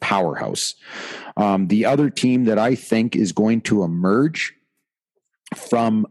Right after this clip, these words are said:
uh, the East is going to be Calgary. I think Calgary's younger players, so-called younger players, the Goni-, uh, Ho-, Johnny Hockey, Johnny Gaudreau, Monahan, um, you know, you have, uh,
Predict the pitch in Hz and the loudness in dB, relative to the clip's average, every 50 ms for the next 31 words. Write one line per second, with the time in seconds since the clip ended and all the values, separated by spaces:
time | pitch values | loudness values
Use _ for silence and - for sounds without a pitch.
0 | _ - 107 104 98 92 90 90 90 85 104 95 - 120 135 151 160 - - 104 | _ -2 0 0 2 2 0 0 0 0 -2 -2 0 2 2 2 0 0 -2 -2
1 | 95 - 104 104 107 104 92 90 - - 98 90 95 95 - - - - - _ | 0 0 0 0 2 0 0 -2 -2 -2 0 0 0 0 -2 -4 -6 -8 -10 _
2 | _ _ _ _ _ _ _ _ _ _ _ _ _ _ _ _ _ _ _ _ | _ _ _ _ _ _ _ _ _ _ _ _ _ _ _ _ _ _ _ _
3 | _ _ _ _ _ _ _ _ - - 98 95 - 107 92 - - - 120 117 | _ _ _ _ _ _ _ _ -2 0 0 2 2 2 0 0 -2 0 0 2
4 | 135 143 143 131 135 131 131 131 127 123 113 - 90 90 95 101 113 127 135 135 | 2 2 2 2 2 4 4 4 4 2 2 0 0 2 2 2 2 2 2 2
5 | 143 - - - 107 110 107 107 110 110 110 107 110 - - - - - - - | 0 0 0 0 2 2 2 4 2 2 2 2 0 -2 -6 -10 -12 -14 -16 -14
6 | - - - - - - - - - - 151 160 156 - 120 104 90 85 82 85 | -12 -12 -12 -14 -16 -10 -6 -2 0 2 2 2 2 0 2 2 2 2 2 0
7 | 80 78 73 73 73 - - 78 67 62 60 - - 90 76 107 110 113 113 110 | -2 -2 -2 -4 -4 -2 -2 -2 -2 -2 -2 -2 -2 -2 0 0 2 2 2 2
8 | 82 92 95 85 - - - - - 117 120 120 120 113 98 107 107 104 104 - | 2 2 0 0 0 -2 -4 -2 -2 0 0 2 2 2 2 2 0 0 0 0
9 | 107 104 104 92 - 104 101 113 110 95 104 110 107 101 87 92 104 101 101 101 | 0 0 0 0 0 2 2 2 2 2 2 2 2 2 2 2 2 2 4 2
10 | 101 101 - - - - - - - - 95 95 101 - 117 117 104 90 110 110 | 2 0 -2 -6 -12 -16 -14 -6 -2 0 2 2 4 2 2 2 0 2 2 2
11 | 110 110 107 107 107 107 107 107 _ _ - - - - _ - - 92 90 85 | 4 4 4 2 2 0 0 -4 _ _ -20 -20 -20 -20 _ -4 0 0 2 2
12 | 85 82 82 80 80 80 78 76 71 - _ _ _ _ - - - 95 107 95 | 2 2 2 0 0 0 -2 -4 -6 -10 _ _ _ _ -16 -6 -2 0 0 2
13 | 87 85 82 78 - - 98 101 95 87 - 101 95 92 90 85 80 - - 90 | 0 0 -2 -2 -2 -2 0 0 0 0 0 0 0 2 0 -2 -2 -2 -2 0
14 | 85 82 80 76 69 67 64 | 0 0 0 0 -2 -4 -6